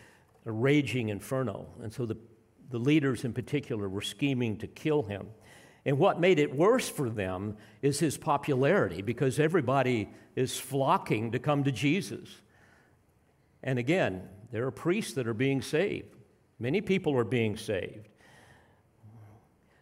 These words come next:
But most people were in awe of him outside of Nazareth,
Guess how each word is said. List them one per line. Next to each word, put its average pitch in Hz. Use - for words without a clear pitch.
But 117
most 165
people 117
were 113
in 104
awe 160
of 113
him 104
outside 127
of 104
Nazareth, 98